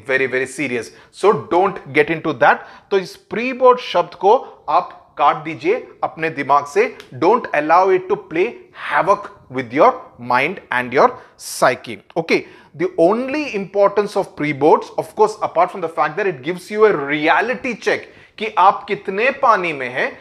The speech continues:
the other point to notice is that if you are moving from class ten to another school in class eleven, the other school will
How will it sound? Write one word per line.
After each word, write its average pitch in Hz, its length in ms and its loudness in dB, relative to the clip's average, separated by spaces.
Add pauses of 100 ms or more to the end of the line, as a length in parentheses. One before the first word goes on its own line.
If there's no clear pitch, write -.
(200)
the 170 200 -8
other 165 500 2
point 175 360 -4
to 170 80 -16
notice 143 480 -8
is 123 240 -10
that 165 360 4
if 202 240 -8
you 220 100 0
are 208 80 0
moving 180 340 -4
from 180 180 -6
class 147 380 0
ten 196 280 -4 (120)
to 202 220 -2
another 214 320 -2
school 196 360 -2
in 156 60 -6
class 127 400 0
eleven, 208 340 0 (360)
the 196 260 -6
other 269 260 4
school 214 480 -2
will 202 220 0